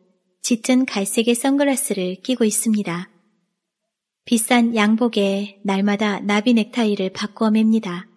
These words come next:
비 오는 날만 빼면 언제나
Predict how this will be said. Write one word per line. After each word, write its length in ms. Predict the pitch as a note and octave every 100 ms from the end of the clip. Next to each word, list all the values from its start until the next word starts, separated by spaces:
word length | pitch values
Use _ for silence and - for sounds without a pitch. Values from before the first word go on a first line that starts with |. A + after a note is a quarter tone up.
| _ _ _ _ _ _ _ _ _ _ _ -
비 160 | B3
오는 220 | C4 C#4+ C#4
날만 380 | G#3+ A3 A#3+
빼면 640 | B3 A#3+ A3 A3+ A3+ A#3 -
언제나 560 | F#3+ G#3 G#3 G3+ G3